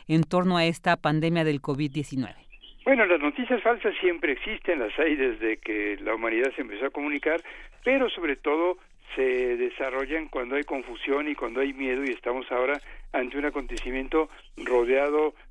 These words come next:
Speaker 2: de incertidumbre. Nadie sabe si se va a infectar o no, nadie sabe cuánto va a durar con certeza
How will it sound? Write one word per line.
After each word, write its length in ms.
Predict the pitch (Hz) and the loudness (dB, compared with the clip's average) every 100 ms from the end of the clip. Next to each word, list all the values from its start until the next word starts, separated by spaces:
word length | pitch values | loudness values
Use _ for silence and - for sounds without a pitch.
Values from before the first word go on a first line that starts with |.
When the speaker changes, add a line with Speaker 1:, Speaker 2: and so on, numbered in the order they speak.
| - | -6
Speaker 2:
de 160 | 123 | -2
incertidumbre. 880 | 117 104 143 - 131 170 165 143 151 - | -2 -2 -4 -4 0 2 2 -2 -4 -6
Nadie 280 | 135 120 117 | -2 -2 -2
sabe 280 | 123 123 - - - - _ | -2 -4 -4 -12 -20 -20 _
si 120 | 107 | -14
se 120 | 95 104 | -8 -4
va 80 | |
a 40 | 107 | -4
infectar 420 | 104 101 110 101 | -4 -6 -2 -2
o 80 | 101 | 0
no, 180 | 127 139 | 0 0
nadie 240 | 127 113 | 0 -2
sabe 180 | 117 110 | -2 -2
cuánto 340 | 120 113 110 | 0 -2 -2
va 80 | 107 | -2
a 20 | |
durar 320 | 104 104 107 | -2 0 -2
con 180 | 107 101 | -2 -8
certeza 500 | 101 98 113 110 110 | -8 -6 -8 -2 -4